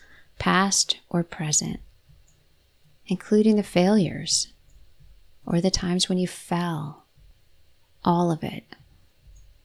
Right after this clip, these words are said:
And imagine that same sense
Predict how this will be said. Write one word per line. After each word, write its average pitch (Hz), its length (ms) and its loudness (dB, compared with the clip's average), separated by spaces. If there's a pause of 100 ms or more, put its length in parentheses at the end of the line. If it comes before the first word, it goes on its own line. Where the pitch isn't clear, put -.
(480)
And 170 120 -2
imagine 170 440 0
that - 160 -4
same 190 640 2
sense 165 480 0